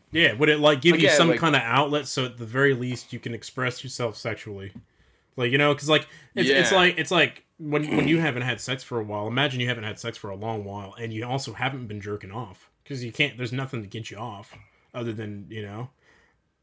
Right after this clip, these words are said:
Speaker 1: you just, you, you turn into a mess, right? I mean, look at Catholic priests. I'm not saying all Catholic priests. I'm just saying there's a lot of Catholic priests that aren't allowed to get
Speaker 2: That's the
Speaker 1: married or have sex or anything, and there's also a lot of them that fucking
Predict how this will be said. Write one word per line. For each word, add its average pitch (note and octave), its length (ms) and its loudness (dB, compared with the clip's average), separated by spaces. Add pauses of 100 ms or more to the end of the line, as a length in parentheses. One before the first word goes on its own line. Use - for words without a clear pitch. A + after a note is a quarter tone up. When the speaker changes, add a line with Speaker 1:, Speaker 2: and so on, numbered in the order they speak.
(280)
Speaker 1:
you E3 200 2
just, C#3+ 260 -2
you, D3 140 -6
you C#3+ 380 -8
turn E3+ 300 0
into C#3+ 460 0
a G#2 60 -10
mess, A#2+ 440 -8
right? A2+ 280 -8
I C#3 60 -8
mean, D3 180 -2
look F3 140 2
at D3+ 100 -2
Catholic D#3 420 0
priests. - 540 -4 (200)
I'm D3+ 60 -2
not A3+ 180 6
saying C4 180 10
all D4 120 10
Catholic F#3+ 420 4
priests. C#3+ 460 0 (400)
I'm C#3+ 140 -2
just F#3 180 -8
saying G3+ 240 4
there's G3 160 4
a F#3+ 40 2
lot G3 200 6
of F#3+ 80 -2
Catholic F#3+ 360 -2
priests G3+ 300 4
that C#3 100 4
aren't F3+ 180 6
allowed G3 240 6
to F#3 60 -4
get F3 200 -2
Speaker 2:
That's F#3 120 2
the F#3+ 100 2
Speaker 1:
married F3+ 240 2
or D3+ 100 6
have F3 200 0
sex G3+ 340 -4
or D3 60 -2
anything, C#3+ 380 -2
and B2+ 380 -4
there's C#3 140 -2
also E3+ 300 -2
a - 20 -2
lot E3 200 2
of C#3 100 -4
them C3+ 260 0
that C3+ 120 -4
fucking C#3 560 -2